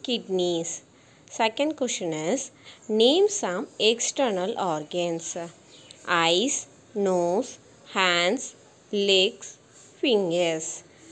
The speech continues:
Third question is, what is the function of stomach? Stomach helps to digest the food. Fourth question is, what is the function of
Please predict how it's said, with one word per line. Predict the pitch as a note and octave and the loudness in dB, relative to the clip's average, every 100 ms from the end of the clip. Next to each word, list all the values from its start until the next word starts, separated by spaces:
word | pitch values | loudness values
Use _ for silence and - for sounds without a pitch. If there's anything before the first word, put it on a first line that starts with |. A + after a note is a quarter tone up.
| - - - - | -20 -20 -20 -6
Third | - A3 C4 - | 2 4 2 0
question | A3 - F#3+ | -4 -4 -6
is, | E3+ F3 D4 - - - - - | -4 -2 -2 -4 -14 -20 -20 -10
what | G3 G3+ D4 | -2 2 2
is | F4+ E4+ | 2 -2
the | F#3+ G3+ A#3 | -2 -4 -4
function | C4 - A#3 C4 C#4 - G3+ | -8 -4 0 0 0 -2 -2
of | E3+ G3 - | 0 -2 -4
stomach? | - - - B3+ F3+ D#3 E3+ E3+ - E3+ - - - - - - - - | -10 -10 -8 -4 -4 -4 -4 -6 -8 -16 -16 -20 -20 -20 -20 -20 -20 -14
Stomach | - - G#3+ F3+ F#3 B3 F4+ - - - | -10 -4 0 0 0 -4 -6 -12 -20 -10
helps | - F3 F#3 A3+ - | -4 -4 -4 -8 -8
to | - F3+ E3 C4+ - F3 | -4 -2 -2 -4 -10 -4
digest | F3+ E3+ F3 A3+ C4+ - | -2 -2 -2 -2 -4 -6
the | F3+ F3+ C#4+ | -8 -6 -8
food. | - - G#3 E3+ E3 E3 E3 - - - - - - - - | -12 -8 -6 -4 -6 -12 -14 -20 -20 -20 -20 -20 -20 -14 -4
Fourth | F#3 F#3+ G3+ A3+ | -2 -2 -4 -4
question | F#3+ - F3 | -4 -4 -6
is, | E3+ G#3 D4 - - - - | -2 -2 -4 -10 -18 -20 -4
what | A3+ B3+ E4 | 4 6 6
is | F4+ | 2
the | D4 C#4 | 2 -2
function | - F#3+ F3 F#3 - F#3 D#3+ | -2 -2 0 -2 -4 -4 -4
of | E3 G#3 C4+ | -2 -2 -4